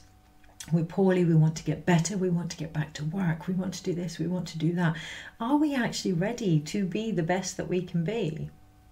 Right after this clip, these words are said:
Are we ready for the changes that we're trying to bring in? What commitment do we need to make to those very aspects?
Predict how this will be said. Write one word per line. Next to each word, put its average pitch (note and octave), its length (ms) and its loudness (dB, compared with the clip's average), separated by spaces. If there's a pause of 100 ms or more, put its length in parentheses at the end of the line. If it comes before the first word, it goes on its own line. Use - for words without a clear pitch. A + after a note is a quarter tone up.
(440)
Are G#3 200 4
we B3+ 140 2
ready G#3 440 2
for G#3+ 440 0
the F3 120 0
changes G#3 520 -2
that D#3+ 140 -2
we're D#3+ 100 -4
trying F#3 380 -2
to F3 80 -4
bring F3 240 0
in? A3 320 -2 (1300)
What A3+ 500 4 (340)
commitment F#3 840 4 (1040)
do F#3 160 4
we G#3 320 0
need D#3 320 0
to - 140 -6
make D#3 560 0 (420)
to E3+ 180 -2
those F3 460 4
very D#3+ 500 2 (160)
aspects? - 800 -4